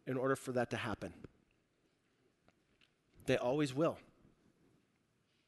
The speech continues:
And so the question that we have to wrestle with, like Judah here, is do we value people enough to let ourselves look bad, or do we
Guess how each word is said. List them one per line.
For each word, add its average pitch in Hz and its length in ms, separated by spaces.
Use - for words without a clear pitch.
And 185 80
so 220 80
the 214 100
question 277 500
that 240 120
we 247 100
have 240 180
to 208 100
wrestle 226 480
with, 190 260
like 202 440
Judah 269 460
here, 151 540
is 185 420
do 285 380
we 285 200
value 254 640
people 254 480
enough 226 520
to 233 120
let 226 200
ourselves 220 720
look 233 340
bad, 214 560
or 254 220
do 254 160
we 240 380